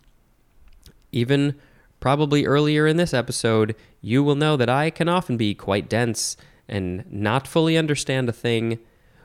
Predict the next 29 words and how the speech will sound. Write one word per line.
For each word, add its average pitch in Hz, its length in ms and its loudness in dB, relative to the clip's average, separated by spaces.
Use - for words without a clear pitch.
which 226 140 0
is 302 100 0
not 370 180 0
always 240 340 2
my 78 140 -6
fault, - 480 -12
but 190 180 2
it 151 140 0
is 104 140 0
often 87 320 -8
my 50 140 -12
fault. - 480 -16
I 131 80 0
take 135 240 -2
the 117 80 0
blame 92 420 -4
for - 160 -2
the 123 80 0
denseness. 92 880 -4
Two 180 160 4
B, 143 480 2
the 135 140 2
synonym 170 1120 2
is 135 180 0
the 127 80 2
word 123 380 0
extreme, 131 960 0
as 110 240 0
in 135 360 0